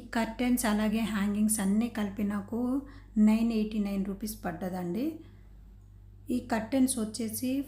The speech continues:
సెవెన్ into ఫోర్ ఫీట్స్ ఉన్నాయి. So అందుకనేసి స్టాండ్కి కంప్లీట్గా సరిపోలేదు.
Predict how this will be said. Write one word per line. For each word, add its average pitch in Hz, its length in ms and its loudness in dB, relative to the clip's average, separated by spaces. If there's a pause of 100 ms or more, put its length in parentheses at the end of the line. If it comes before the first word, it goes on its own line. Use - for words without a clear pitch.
(180)
సెవెన్ 233 400 4
into 254 260 4
ఫోర్ 196 320 -2
ఫీట్స్ - 360 -6
ఉన్నాయి. 185 500 0 (340)
So - 140 -2
అందుకనేసి 202 680 0
స్టాండ్కి 190 560 -4
కంప్లీట్గా 196 720 -4
సరిపోలేదు. 190 840 -2